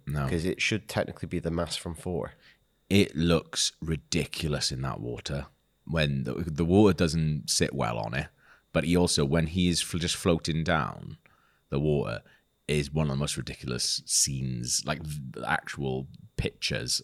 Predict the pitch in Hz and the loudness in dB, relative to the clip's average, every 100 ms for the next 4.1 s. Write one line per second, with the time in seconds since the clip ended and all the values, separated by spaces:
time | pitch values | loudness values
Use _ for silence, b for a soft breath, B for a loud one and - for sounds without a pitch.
0 | - 67 - 73 65 64 62 64 58 55 | -6 -4 -2 -2 -4 -6 -6 -6 -8 -8
1 | - 64 52 - - - - - 104 117 | -10 -10 -12 -12 -16 -16 -18 -6 2 4
2 | 120 120 110 113 - _ - _ _ _ | 6 4 2 -4 -4 _ -20 _ _ _
3 | - 104 90 107 170 160 - 123 120 101 | -2 4 4 6 6 8 6 4 2 2
4 | 98 | -2